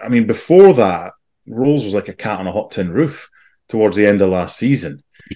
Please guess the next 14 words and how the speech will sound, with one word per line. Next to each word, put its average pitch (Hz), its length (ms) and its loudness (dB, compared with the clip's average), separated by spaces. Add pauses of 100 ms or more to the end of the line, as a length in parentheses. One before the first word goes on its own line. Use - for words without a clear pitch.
(120)
Um, 92 500 0
and 101 140 -4
he'd, 92 200 -8
he'd 98 200 -6
gone 117 180 2
back 110 300 -2
the 127 100 2
way. 82 300 -4 (880)
Hopefully, 127 800 4 (180)
having 123 380 2
someone 113 540 4
solid 113 440 4
alongside 107 640 2
him, 82 220 -8